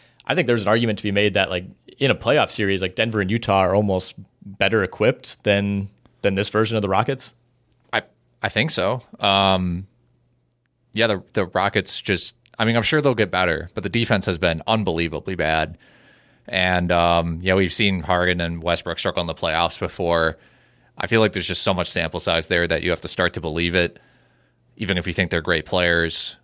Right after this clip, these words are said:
Speaker 2: Um, and I, I just, I just think the Nuggets and Jazz are both really good. And you might be buying, I mean, you're getting them at the same odds. You might be buying low on the Nuggets right now 'cause the Nuggets haven't looked as good as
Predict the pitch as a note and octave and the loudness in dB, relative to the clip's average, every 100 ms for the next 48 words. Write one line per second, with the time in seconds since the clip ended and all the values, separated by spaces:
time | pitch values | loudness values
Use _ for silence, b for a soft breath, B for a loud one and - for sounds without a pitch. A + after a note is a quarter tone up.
0 | _ _ - E2 D#2+ E2 E2 D#2+ D#2 D#2 | _ _ -6 -2 2 2 0 -4 -12 -14
1 | _ _ _ _ _ E2+ E2 D#2+ D#2+ D#2 | _ _ _ _ _ -2 -2 -2 -6 -10
2 | - _ _ _ _ _ _ _ _ - | -18 _ _ _ _ _ _ _ _ -20
3 | _ D2 - F2 E2 - - E2+ - F2 | _ -10 -4 -4 -2 -4 -4 -4 -4 -6
4 | D#2+ E2 E2 E2+ E2+ E2 E2+ E2+ D#2+ - | -2 -2 -4 -4 -2 0 0 -2 -2 -6
5 | - _ _ F#2+ F2+ F#2 F#2 E2 E2+ A#2+ | -20 _ _ -4 0 2 0 0 -6 -2
6 | A#2+ D3 C#3+ A#2 A#2 - G#2 G2+ F2+ b | 0 2 2 2 2 2 0 0 -2 b
7 | b b b b b A2+ B2+ D#3+ C3+ A#2 | b b b b b 0 2 2 2 0
8 | - A2+ F#2+ F2+ F2 F#2+ G#2+ D3 A#2 G2 | 0 2 2 2 0 0 0 0 2 2
9 | F#2+ F2+ G#2 F2+ E2+ G2 F2 F2+ E2 E2+ | 2 2 2 2 0 0 0 0 0 0
10 | F2 F2 E2 G2+ F#2 F2 D#2+ E2 C#2+ - | -4 -4 -2 0 0 -2 -2 -4 -6 -8
11 | - _ _ _ E2+ E2 G2+ F2+ D#2+ D#2 | -20 _ _ _ -4 0 2 2 2 0
12 | - - | -4 -6